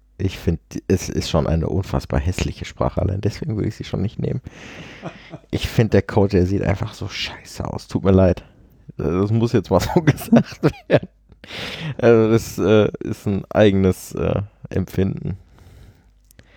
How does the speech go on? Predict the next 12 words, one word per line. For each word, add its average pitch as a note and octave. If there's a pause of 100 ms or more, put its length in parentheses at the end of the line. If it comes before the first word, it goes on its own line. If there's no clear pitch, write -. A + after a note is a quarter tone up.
(680)
Wie F#2
wir F#2+
ja F2+
auch E2+
schon F2
schmerzhaft F2
erfahren -
durften, - (240)
dass -
jeder G#2+
eins -
hat. -